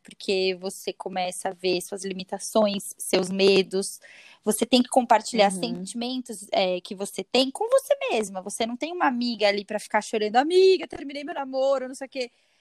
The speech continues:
Speaker 1: Você tem que aprender a lidar com esse sentimento de que você terminou o seu namoro. Então,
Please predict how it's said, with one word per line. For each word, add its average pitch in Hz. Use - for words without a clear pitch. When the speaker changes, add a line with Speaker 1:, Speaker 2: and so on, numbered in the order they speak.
Speaker 1:
Você 262
tem 320
que 381
aprender 349
a 320
lidar 277
com -
esse 330
sentimento 277
de -
que -
você 269
terminou 262
o -
seu 294
namoro. 247
Então, 240